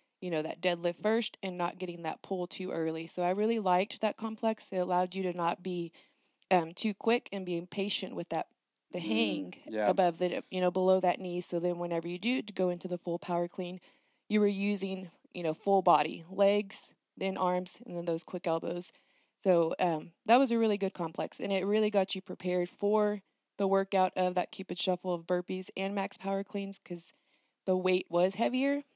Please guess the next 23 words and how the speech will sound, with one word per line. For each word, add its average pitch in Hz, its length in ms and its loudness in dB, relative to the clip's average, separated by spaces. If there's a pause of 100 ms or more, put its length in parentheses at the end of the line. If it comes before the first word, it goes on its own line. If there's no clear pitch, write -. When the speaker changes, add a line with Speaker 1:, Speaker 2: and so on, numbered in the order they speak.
(220)
Speaker 1:
And 190 160 -8
so, 185 360 4
uh, 175 280 2
when 190 240 -4
they 185 100 2
went 185 220 -2
in 185 120 -2
to 190 100 -10
get 180 240 -4
that, 175 200 2 (360)
that 180 140 -2
heavier 190 360 2
weight, 190 280 2
it 180 100 0
was 175 200 0
gonna 180 180 -6
already 165 240 -2
prime 165 340 -2
them 165 140 -8
and 160 120 -10
be 170 100 -6
ready 160 240 -4
for - 380 -6